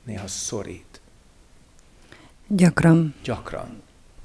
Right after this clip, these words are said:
Speaker 1: És a két lapockát között ilyen csomó van hátul, és ég a hátad.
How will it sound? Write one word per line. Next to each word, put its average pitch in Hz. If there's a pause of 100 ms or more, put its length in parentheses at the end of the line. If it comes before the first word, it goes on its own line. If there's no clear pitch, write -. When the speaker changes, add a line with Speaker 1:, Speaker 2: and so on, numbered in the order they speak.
(1000)
Speaker 1:
És -
a 117
két 131
lapockát 117
között 107
ilyen 110
csomó 110
van 101
hátul, 98
és 101
ég 98
a 98
hátad. 90